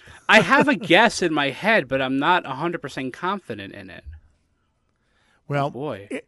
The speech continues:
Speaker 2: it, I think, I think we may, I think Randy may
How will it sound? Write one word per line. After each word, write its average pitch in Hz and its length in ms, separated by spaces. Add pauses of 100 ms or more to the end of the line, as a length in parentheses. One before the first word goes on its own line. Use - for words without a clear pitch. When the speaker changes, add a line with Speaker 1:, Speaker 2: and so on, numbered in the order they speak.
Speaker 2:
it, 170 160 (100)
I 156 140
think, 214 280
I 143 60
think 208 240
we 175 120
may, 170 280
I 147 80
think 226 240
Randy 196 400
may 160 320